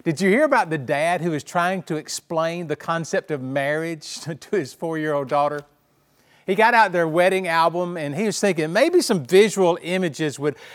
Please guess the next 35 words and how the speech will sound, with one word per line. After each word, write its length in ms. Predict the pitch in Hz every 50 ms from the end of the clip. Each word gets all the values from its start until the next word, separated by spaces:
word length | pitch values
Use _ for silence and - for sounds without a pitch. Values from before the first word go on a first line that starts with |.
| - -
help 320 | - - 196 196 - - -
her 180 | 156 180 190
understand, 1200 | - 165 180 175 143 - 131 - - - - - 208 190 190 185 160 139 127 117 107 101 101 110 - _ _ _ _ _ -
uh, 220 | 139 139 139 143
the 100 | 143 143
process. 640 | 131 - - 165 156 160 143 - 156 143 139 131 120
And 120 | - 147 147
he 60 | 156
explained 500 | 165 143 - - - 160 160 170 180 175
the 40 | 156
wedding 400 | 131 127 139 147 156 165 170 156
service 460 | - - - 160 165 147 165 147 -
to 80 | - 160
his 140 | 147 131
little 160 | 151 165 160 147
girl. 340 | 151 151 156 156 156 143 - - - -
And 180 | 165 165 175
when 120 | 185 208 240
he 100 | 302 320
was 160 | 302 233 -
finished, 380 | - 196 175 175 196 190 -
he 120 | - 226 214
asked 300 | 196 185 190 180 - -
her 160 | 175 165 - - - - -
if 140 | 185 160
she 100 | - - 175
had 120 | 165 151
any 260 | 156 175 202 262 285
questions. 720 | 254 - - 202 190 170 - - 143 120 104 101 - - _ _ _ _ _ _ _ -
And 140 | - 208 -
she 120 | - 247 240
pointed 400 | - - 262 320 349 359 349 -
to 120 | - 302
the 120 | 262 240 175
picture 680 | - - - 208 202 - - - - 175 147 131 123